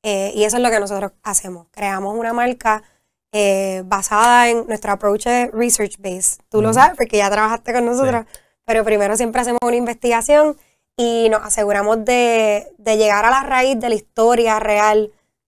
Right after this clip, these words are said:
Speaker 1: de esa persona, de ese negocio, para que lo puedan contar no solamente de una manera visual, pero también de una manera social, porque
Speaker 2: Ujú.
Speaker 1: vivimos en tiempos sociales,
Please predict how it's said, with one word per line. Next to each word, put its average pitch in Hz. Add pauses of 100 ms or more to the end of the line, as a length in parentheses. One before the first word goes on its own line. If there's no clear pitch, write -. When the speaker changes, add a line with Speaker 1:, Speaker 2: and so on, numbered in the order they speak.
(100)
Speaker 1:
de 196
esa 214
persona, 202
de 185
ese 202
negocio, 196 (280)
para 214
que 202
lo 196
puedan 202
contar 262
no 220
solamente 247
de 254
una 247
manera 240
visual, 226 (400)
pero 214
también 196
de 220
una 226
manera 214 (380)
social, 185 (340)
porque 196
Speaker 2:
Ujú. 185
Speaker 1:
vivimos 196
en 208
tiempos 202
sociales, 185